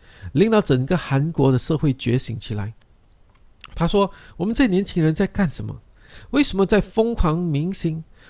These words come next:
为什么有这种很不必要的会聚集在一起？”结果呢，他们开始来审，就是，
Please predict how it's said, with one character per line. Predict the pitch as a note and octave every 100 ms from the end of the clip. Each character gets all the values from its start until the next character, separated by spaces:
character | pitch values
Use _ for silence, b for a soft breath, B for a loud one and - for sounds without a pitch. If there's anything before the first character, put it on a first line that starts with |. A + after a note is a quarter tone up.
| b
为 | D4
什 | -
么 | G#3+ A3
有 | F#3+ D#3+
这 | C4
种 | B3+ E3+ C#3+
很 | C#3+ D3+ D3 D3+
不 | - A3+
必 | A#3+
要 | C4
的 | A3 D#3
会 | C3+ G#3+
聚 | G3+ - B3
集 | G#3+ C#3
在 | C3+
一 | C3
起？” | - A2+ - _ b b b b
结 | - F#3+
果 | E3 B2+
呢， | B2+
他 | C#3 C3
们 |
开 | C3 D#3+
始 | C#3
来 | A#2 A#2
审， | - A#2 A#2 - - _ _ _ -
就 | E3+
是， | - C3